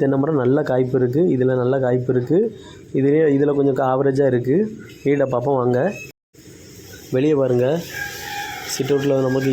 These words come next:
இருக்கிறது கணக்கு பண்ணி அழகா நீட்டா ஒரு இது கட்டி வச்சிருக்காங்க, சேர் மாதிரி. நெக்ஸ்ட் அப்படி வந்தீங்கன்னா இது ஒரு காமன் பாத்ரூம் வச்சிருக்காங்க.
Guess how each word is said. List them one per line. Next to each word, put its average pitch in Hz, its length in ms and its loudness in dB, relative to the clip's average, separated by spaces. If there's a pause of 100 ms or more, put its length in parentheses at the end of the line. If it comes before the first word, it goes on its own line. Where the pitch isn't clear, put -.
(100)
இருக்கிறது 139 420 2
கணக்கு 131 220 2
பண்ணி 135 180 2
அழகா 131 260 0
நீட்டா 131 280 0 (360)
ஒரு 131 160 -2
இது 123 160 -2
கட்டி 123 160 0
வச்சிருக்காங்க, 120 480 0
சேர் 123 240 0
மாதிரி. 120 260 0 (2000)
நெக்ஸ்ட் 131 240 -2
அப்படி 135 220 2
வந்தீங்கன்னா 131 420 0 (4000)
இது 131 120 0
ஒரு 127 160 -4
காமன் 127 320 0
பாத்ரூம் 127 380 0
வச்சிருக்காங்க. 120 460 0